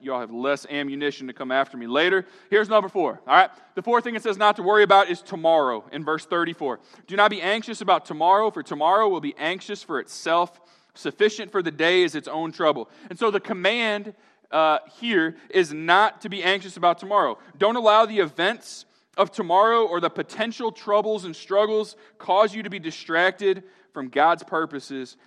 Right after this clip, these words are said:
and for what he has for you today. See, James four tells us, uh, that we don't know what tomorrow will bring.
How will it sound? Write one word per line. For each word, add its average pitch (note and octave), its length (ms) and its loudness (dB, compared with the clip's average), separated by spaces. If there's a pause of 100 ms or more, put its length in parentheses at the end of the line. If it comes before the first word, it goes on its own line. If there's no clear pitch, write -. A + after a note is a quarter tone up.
and C3+ 100 -12
for D3 80 -6
what C#3+ 220 0
he E3+ 160 -8
has E3 320 2
for D#3 100 -10
you C3+ 160 -8
today. A2+ 520 -8 (720)
See, F#3+ 140 -8
James F#3+ 380 -4
four G3+ 240 2
tells F#3+ 320 2
us, E3+ 240 -6 (300)
uh, D#3 160 4
that F3+ 120 -4
we A#3 140 -4
don't G#3+ 280 0
know G#3+ 180 4
what G3+ 180 0
tomorrow F#3+ 380 2
will E3 120 -2
bring. C3 460 -6